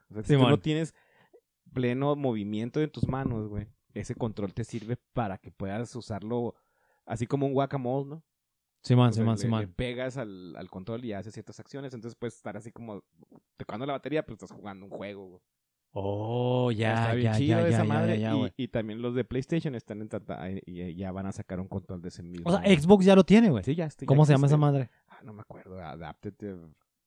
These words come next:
Speaker 1: no
Speaker 2: O sea,
Speaker 1: sé.
Speaker 2: ¿y es, y es nada más un control para todos los juegos o nada más para ciertos juegos?
Speaker 1: No, para todos, porque lo, lo configuras de acuerdo a lo,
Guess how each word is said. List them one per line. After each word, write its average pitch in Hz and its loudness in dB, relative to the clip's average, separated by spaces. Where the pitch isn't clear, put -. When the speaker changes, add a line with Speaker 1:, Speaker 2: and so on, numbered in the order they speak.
Speaker 1:
no 190 -8
Speaker 2:
O 190 8
sea, 190 10
Speaker 1:
sé. 165 6
Speaker 2:
¿y 160 10
es, 170 4
y 165 4
es 165 2
nada 185 8
más 196 6
un 185 6
control 190 4
para 190 4
todos 190 6
los 165 4
juegos 220 4
o 151 0
nada 147 4
más 147 4
para 156 8
ciertos 127 0
juegos? 120 6
Speaker 1:
No, 165 4
para 160 2
todos, 175 -4
porque 131 0
lo, 113 2
lo 123 0
configuras 117 2
de 135 0
acuerdo 113 -2
a 127 -4
lo, 127 -4